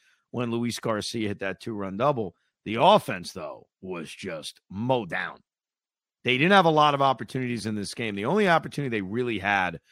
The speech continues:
was Starling Marte with the bases loaded and two outs in the fifth inning. And I thought that Marte continued to look cooked. And by cooked, I don't mean finished or his career's over. He just looked awful. He struck out twice.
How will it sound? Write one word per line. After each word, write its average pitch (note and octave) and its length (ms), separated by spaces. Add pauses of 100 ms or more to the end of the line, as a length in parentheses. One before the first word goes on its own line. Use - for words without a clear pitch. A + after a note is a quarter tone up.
(220)
was - 220
Starling C3 460
Marte B2+ 500
with A#2+ 140
the F#2+ 80
bases A2 420
loaded A2+ 260
and G#2 140
two A#2+ 160
outs G#2+ 240
in A2+ 60
the G#2 80
fifth A2 280
inning. A#2 280 (500)
And B2+ 100
I B2 140
thought D#3+ 380
that C3 220
Marte A#2+ 640
continued C3+ 640
to A#2 120
look G2+ 460 (380)
cooked. - 600 (800)
And C3 460
by F#3 140
cooked, - 380
I D#3 80
don't C3 180
mean G#2 200
finished F#2+ 600
or E2+ 80
his E2 100
career's G2 460
over. D#2 360 (360)
He F#3+ 200
just C3+ 300
looked G#2+ 300 (240)
awful. G2 480 (420)
He G#2+ 140
struck A#2+ 380
out C#3+ 220
twice. B2+ 640